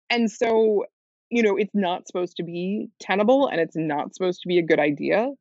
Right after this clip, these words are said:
And so I wanted to kind of show that because of the, the sort of considerations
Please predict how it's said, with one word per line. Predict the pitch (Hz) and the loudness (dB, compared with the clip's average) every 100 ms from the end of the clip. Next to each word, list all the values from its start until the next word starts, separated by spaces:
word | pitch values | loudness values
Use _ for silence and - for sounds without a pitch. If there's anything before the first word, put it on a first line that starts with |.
| _ _ | _ _
And | 190 196 | -4 -2
so | 190 185 | 2 2
I | 175 | 2
wanted | 170 165 160 | 0 -2 -4
to | 170 | -6
kind | 156 160 | -4 -4
of | 156 | -4
show | - 165 160 | -4 -4 -2
that | 151 156 - | -4 -6 -6
because | 160 - - 151 | -8 -6 -6 -6
of | 156 143 | -6 -4
the, | 143 139 139 139 - | -2 -2 -2 -4 -4
the | 143 | -6
sort | 135 156 143 | -4 -2 -2
of | 143 - _ - | -4 -10 _ 2
considerations | 208 - 175 156 151 - 160 156 | 2 4 4 4 2 -2 -4 -6